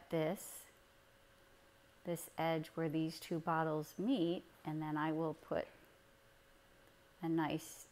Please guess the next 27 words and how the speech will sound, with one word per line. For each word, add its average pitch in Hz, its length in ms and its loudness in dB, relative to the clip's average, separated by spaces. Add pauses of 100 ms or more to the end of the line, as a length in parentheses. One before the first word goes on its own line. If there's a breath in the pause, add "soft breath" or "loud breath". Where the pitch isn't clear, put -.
(400)
deep 165 320 0
ultramarine 160 800 2
in 151 160 -4
there 151 380 -4 (1300 loud breath)
and 160 200 -4
then 151 280 -2
just 160 240 -10
allow 156 320 2
it 156 140 -2
to 170 120 -6
bleed. 151 580 0 (1500)
So - 140 -12
I'm 185 80 -6
going 233 160 -2
to 226 100 4
allow 185 260 8
this 180 340 0
to 185 60 -2
get 170 200 -2 (160)
damp. 165 460 4 (1120 loud breath)
Now, 196 80 8
as 196 160 8
I 196 80 10
do 240 240 6
this, 226 320 8
I'm 175 340 6
creating 185 540 6